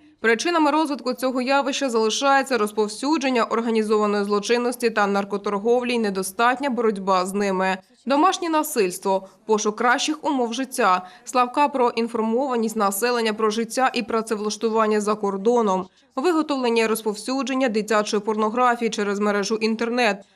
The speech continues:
Перераховувати можна довго, тільки констатацією факту проблему не вирішиш,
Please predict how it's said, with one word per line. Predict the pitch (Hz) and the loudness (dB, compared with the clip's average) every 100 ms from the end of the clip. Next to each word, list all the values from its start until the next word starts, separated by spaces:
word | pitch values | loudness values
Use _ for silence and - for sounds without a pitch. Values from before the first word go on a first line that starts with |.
| _ | _
Перераховувати | 233 233 220 214 247 254 247 208 208 | 2 4 2 0 0 0 2 0 0
можна | 202 202 208 202 | 0 0 0 -2
довго, | 196 254 208 196 | 2 2 2 -2
тільки | 185 190 190 | -2 -2 -2
констатацією | 190 196 196 196 196 240 262 254 214 196 | -4 -2 -2 -4 0 0 0 0 0 -2
факту | 196 262 269 302 302 - _ - | 2 0 0 -2 -2 -4 _ -4
проблему | 311 208 190 180 185 | -2 0 0 0 0
не | 196 | 0
вирішиш, | 196 190 190 196 190 - | 0 -2 -2 -2 -4 -6